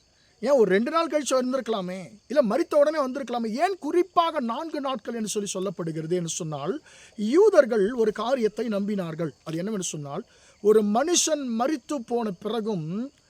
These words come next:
கிட்டத்தட்ட மூன்று, நான்கு நாட்கள் வரைக்கும் அந்த ஆவி அவன் அடக்கம் பண்ணப்பட்ட இடத்திலே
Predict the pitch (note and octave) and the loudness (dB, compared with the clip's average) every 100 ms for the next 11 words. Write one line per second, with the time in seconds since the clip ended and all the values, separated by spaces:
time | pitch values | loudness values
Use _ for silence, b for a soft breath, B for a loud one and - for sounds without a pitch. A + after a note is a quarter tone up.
0 | b b - A#3 D4+ D4 C4 C#4+ B3+ A#3+ | b b -10 -4 -4 -2 2 2 2 -2
1 | C#4 E4 F4 F4 F4+ F4 E4+ - G#3+ A#3+ | -2 -2 -2 0 2 2 0 -4 -4 0
2 | D4 C#4+ B3+ A3 C4+ A3+ B3+ G#3 G#3 G#3+ | 0 0 -2 0 -2 -2 -4 -4 -4 -6
3 | G3+ F3 D#3+ G#3 C#4+ D#4+ D#4+ b b b | -4 -6 -4 -4 -4 -8 -14 b b b
4 | - A3 A3 G#3+ _ F#3 B3 E4 D#4+ B3 | -6 -2 0 -2 _ -4 2 2 2 0
5 | G#3+ C#4 - G#3+ A3+ B3+ C#4 C4+ C4 A#3 | -2 -4 -4 -2 -2 0 -2 -2 -4 -2
6 | A3 F#3+ F#3 G3 F3+ A3 G3+ G3 F#3 A3 | -4 -6 -6 -4 -4 -4 -4 -2 -2 -4